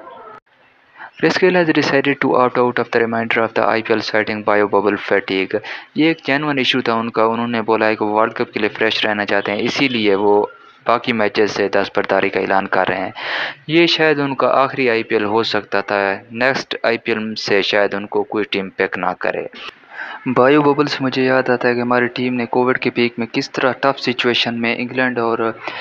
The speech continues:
न्यूजीलैंड में quarantine को बर्दाश्त किया और उनके strict rules को बर्दाश्त किया और किसी से भी कोई भी गिला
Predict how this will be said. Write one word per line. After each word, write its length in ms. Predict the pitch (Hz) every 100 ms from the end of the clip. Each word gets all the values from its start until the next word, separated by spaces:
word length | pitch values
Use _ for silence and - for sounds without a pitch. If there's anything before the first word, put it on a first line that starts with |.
| - -
न्यूजीलैंड 440 | 135 127 139 127 123
में 400 | 120 117 117 117 - - _
quarantine 500 | - 123 117 - 127
को 140 | 123 113
बर्दाश्त 540 | 113 113 117 110 - -
किया 220 | 117 110
और 100 | 110
उनके 240 | 117 117
strict 460 | 110 - 156 160 -
rules 280 | 127 151 139
को 160 | -
बर्दाश्त 500 | 117 113 117 110 - -
किया 260 | 110 110
और 320 | - 107 107 107 - - - _
किसी 280 | 170 170 185
से 160 | 143 135
भी 200 | 127 123 -
कोई 200 | 139 131
भी 120 | 123 123
गिला 200 | 123